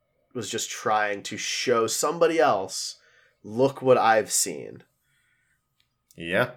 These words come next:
Speaker 2: and it, it apparently has seen a lot, and I even kinda like the little opening scene issue with all the, all the communication and languages going haywire. I was like, "Ah, it's, I know it's kinda goofy, but it was also kinda fun."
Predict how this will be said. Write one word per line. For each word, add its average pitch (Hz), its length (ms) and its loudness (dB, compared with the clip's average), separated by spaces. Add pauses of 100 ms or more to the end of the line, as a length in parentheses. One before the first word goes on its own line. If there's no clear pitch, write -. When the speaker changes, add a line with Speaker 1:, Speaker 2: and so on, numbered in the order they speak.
(120)
Speaker 2:
and 95 240 -2
it, 123 220 -2 (320)
it 110 80 0
apparently 151 360 6
has 143 120 0
seen 151 140 2
a 139 40 6
lot, 143 180 6
and 131 80 0
I 135 100 6
even 127 180 4
kinda 123 180 2
like 113 140 6
the 113 80 -4
little 104 200 2
opening 104 320 0
scene 95 360 -4
issue 92 300 -2
with 90 140 -2
all 92 120 4
the, 87 260 2 (280)
all 110 100 6
the 110 60 4
communication 104 580 -2
and 90 80 -2
languages 87 500 -2
going 90 220 -2
haywire. 87 400 2
I 95 60 4
was 101 100 2
like, 147 120 2
"Ah, 165 100 4
it's, - 260 -2 (320)
I 180 60 4
know 185 80 8
it's 180 100 4
kinda 151 220 6
goofy, 147 300 2
but 135 120 4
it 117 60 6
was 113 80 2
also 113 240 8
kinda 101 200 2
fun." 104 380 2